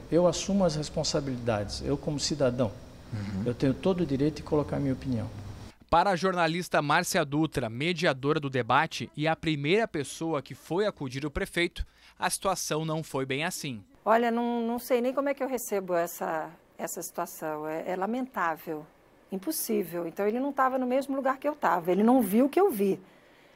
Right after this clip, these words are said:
Speaker 4: Gente, o candidato, eu segurei o candidato pra ele não cair.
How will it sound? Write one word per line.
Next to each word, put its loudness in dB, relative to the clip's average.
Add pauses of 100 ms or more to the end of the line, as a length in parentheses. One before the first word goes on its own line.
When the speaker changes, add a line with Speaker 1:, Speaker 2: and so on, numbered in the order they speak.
(160)
Speaker 4:
Gente, 0 (480)
o -16
candidato, 2 (720)
eu 4
segurei 6
o 4
candidato 0
pra -8
ele -2
não 0
cair. 0